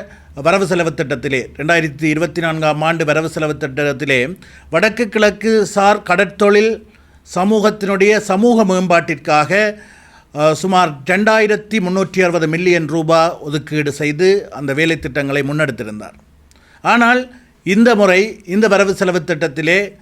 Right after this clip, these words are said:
வெறும் ஐம்பது மில்லியன் மாத்திரமே வடக்கு கிழக்கு கடற்தொழில் சமூகத்தினுடைய சமூக மேம்பாட்டிற்காக ஒதுக்கீடு செய்யப்பட்டிருக்கின்றது ஒரு ஏமாற்றமான விடயமாகவே பார்க்கின்றோம்.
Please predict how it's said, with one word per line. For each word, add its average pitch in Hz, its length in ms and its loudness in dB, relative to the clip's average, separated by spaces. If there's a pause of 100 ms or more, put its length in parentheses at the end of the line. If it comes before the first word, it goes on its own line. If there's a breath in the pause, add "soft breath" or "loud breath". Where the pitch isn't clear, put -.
(300 soft breath)
வெறும் 220 480 2
ஐம்பது 220 380 2
மில்லியன் 190 460 2
மாத்திரமே 180 580 0
வடக்கு 175 340 0
கிழக்கு 170 420 -2
கடற்தொழில் 165 540 -2
சமூகத்தினுடைய 160 640 -4
சமூக 175 380 -2
மேம்பாட்டிற்காக 151 1000 0 (340 loud breath)
ஒதுக்கீடு 180 480 0
செய்யப்பட்டிருக்கின்றது 143 1160 -4 (260)
ஒரு 156 200 -2
ஏமாற்றமான 165 680 0
விடயமாகவே 131 600 -4
பார்க்கின்றோம். 117 540 -8